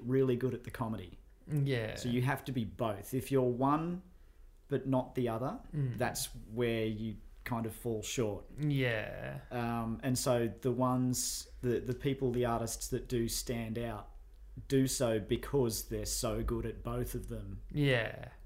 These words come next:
Speaker 1: To be, to then be a musical comedian.
Speaker 2: Yeah.
Speaker 1: <clears throat>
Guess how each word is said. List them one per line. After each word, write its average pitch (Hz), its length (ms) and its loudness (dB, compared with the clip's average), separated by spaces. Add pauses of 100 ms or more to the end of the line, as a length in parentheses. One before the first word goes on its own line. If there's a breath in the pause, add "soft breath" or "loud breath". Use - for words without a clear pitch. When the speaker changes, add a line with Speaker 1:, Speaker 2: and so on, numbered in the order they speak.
(220)
Speaker 1:
To - 140 0
be, 123 240 4
to 127 200 -2
then 123 260 4
be 110 340 2
a 123 80 -2
musical 113 440 0
comedian. 113 580 -4 (120)
Speaker 2:
Yeah. 123 300 2 (240)
Speaker 1:
<clears throat> - 60 -2